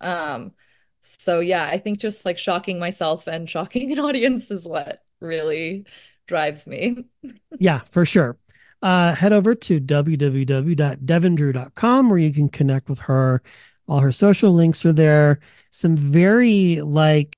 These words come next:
Speaker 2: I would say, uh, genre-specific photos of your life <laughs> growing up.
Speaker 1: Yes.
Speaker 2: Uh, you definitely had to look, for sure. You know what I mean?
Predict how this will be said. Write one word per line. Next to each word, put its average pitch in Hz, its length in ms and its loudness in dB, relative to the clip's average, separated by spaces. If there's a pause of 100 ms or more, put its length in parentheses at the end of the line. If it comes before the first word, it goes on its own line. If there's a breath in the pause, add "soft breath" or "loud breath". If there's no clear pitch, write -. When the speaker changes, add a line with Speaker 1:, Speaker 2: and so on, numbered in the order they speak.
(120)
Speaker 2:
I 165 120 4
would 160 180 2
say, 151 560 2 (640)
uh, 143 440 -4 (140)
genre-specific 165 1080 -2
photos 147 400 -2
of 147 120 -2
your 143 140 -2
life 135 340 -4
<laughs> - 0 -
growing 180 580 -4
up. 202 440 -4 (340 loud breath)
Speaker 1:
Yes. 202 160 -2
Speaker 2:
Uh, 160 480 2 (300)
you 175 120 -2
definitely 214 420 2
had 208 220 2
to 175 60 2
look, 160 380 0
for 143 180 -2
sure. 160 340 0
You 143 80 -2
know 156 100 2
what 147 100 2
I 143 40 2
mean? 143 300 0